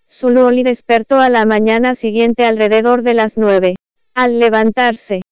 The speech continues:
sintió su cuerpo como si lo hubieran desgarrado, como si la hubieran aplastado.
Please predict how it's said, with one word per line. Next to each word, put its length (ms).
sintió 540
su 180
cuerpo 420
como 320
si 160
lo 140
hubieran 420
desgarrado, 640
como 240
si 160
la 160
hubieran 400
aplastado. 680